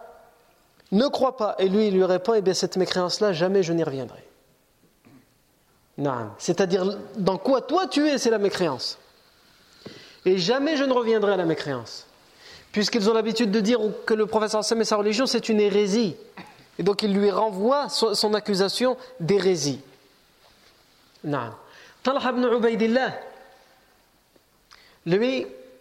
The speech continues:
lui, on, aussi on le verra, il, euh, il fait partie des dix premiers au pra-, paradis,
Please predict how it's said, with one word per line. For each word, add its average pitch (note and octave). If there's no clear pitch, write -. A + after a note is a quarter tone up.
lui, F3
on, F#3
aussi G3+
on G3
le E3+
verra, F#3
il, G3+
euh, E3+
il F3
fait G#3
partie F#3+
des F#3+
dix F#3+
premiers G3+
au G3
pra-, F#3+
paradis, G3+